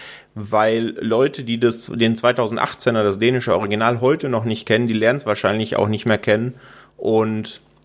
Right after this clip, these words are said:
ähm, durch dieses U-S-Remake. Das Schlimmste, was dem Original passieren kann, ist, dass sich ein paar Leute denken, "Ah Mensch, da will ich aber jetzt mal sehen,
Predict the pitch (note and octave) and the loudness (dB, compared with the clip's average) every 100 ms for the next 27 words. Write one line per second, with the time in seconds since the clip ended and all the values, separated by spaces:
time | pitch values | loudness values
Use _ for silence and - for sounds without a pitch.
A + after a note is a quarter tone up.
0 | - G#2+ G#2 G#2+ G#2+ A2+ C3 D#3 D3+ C3+ | -2 2 2 0 -6 0 2 2 0 -4
1 | B2+ A#2 F#2+ B2 - B2 B2 A#2+ A2+ - | -2 -2 2 2 2 0 2 2 0 -2
2 | - C#3 F#3 G3+ - B2+ B2+ C#3 G#2 A#2+ | -2 0 0 0 -2 2 2 2 2 2
3 | B2+ B2 B2 A#2 - C3+ C3 B2 A2+ B2 | 2 0 -2 -4 0 0 2 0 0 -2
4 | A#2 A2 A#2 A#2 A2+ A#2 B2+ B2 B2 A2 | 0 0 0 -2 0 0 2 0 0 0
5 | B2 B2+ G2+ A2 B2 B2 G#2+ A#2+ A2+ G#2 | 0 -2 0 2 0 0 0 0 0 2
6 | G#2+ G#2+ A2 G2 G#2+ A2+ A#2 | 2 0 0 2 2 2 0